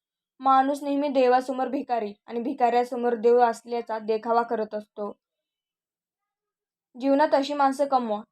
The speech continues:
की संकटाच्या वेळेला रक्ताच्या नात्यालाही मागे टाकली पाहिजे. शब्दांचा खेळ, विचारांची चविष्ट ओळी भेळ, मनाशी मनाचा सुवाद मेळ आणि आपल्या जीवाभावाच्या लोकांसाठी काढलेला थोडासा वेळ हा नेहमीच खास असतो.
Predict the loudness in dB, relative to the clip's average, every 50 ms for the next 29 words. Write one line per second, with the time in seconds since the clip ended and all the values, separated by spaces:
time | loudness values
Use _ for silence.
0 | _ -14 -4 -4 -2 -2 -2 -4 -2 0 0 0 0 0 2 2 4 4 4 4
1 | 4 4 4 2 -4 -6 _ -12 -10 -8 -6 -4 -6 -4 -2 -2 -2 0 -2 -2
2 | -2 -2 -2 -4 -2 -4 -4 -2 -2 -4 -4 -4 -10 -8 -8 -8 -8 -6 -8 -8
3 | -10 -10 -14 _ _ _ _ _ _ _ _ _ _ -4 -2 -2 -2 -2 2 4
4 | 4 4 4 2 0 0 0 0 0 0 0 0 -2 -4 -2 0 0 2 0 -2
5 | -2 -4 -6 -4 -2 -2 -2 -2 -2 -8 -8 -6 -6 -4 0 2 4 4 4 2
6 | 0 -2 -2 -2 -4 -6 -10 -10 -8 -6 -4 -4 -6 -6 -6 -6 -4 -4 -2 -2
7 | -4 -4 -6 -6 -8 -6 -8 -6 -4 -4 -4 -4 -6 -10 -10 -6 -4 -2 -2 -4
8 | -4 -10 _ _ _ _ _ _ _ -6 -4 0 2 4 4 4 2 0 -4 -4
9 | 0 0 0 0 0 0 -2 -2 -2 -4 -6 -2 -2 -2 -2 -2 -4 -6 -6 -8
10 | -10 -12 -12 -12 -18 -20 -20 _ _ _ _ _ -2 0 0 0 2 0 0 0
11 | 0 -2 -2 -6 -4 -2 -2 -2 -4 -4 -6 -4 -2 -4 -4 -4 -6 -6 -6 -6
12 | -6 -4 -6 -8 -8 -8 _ -8 -8 -8 -8 -12 -14 -16 -16 _ _ -14 -14 -14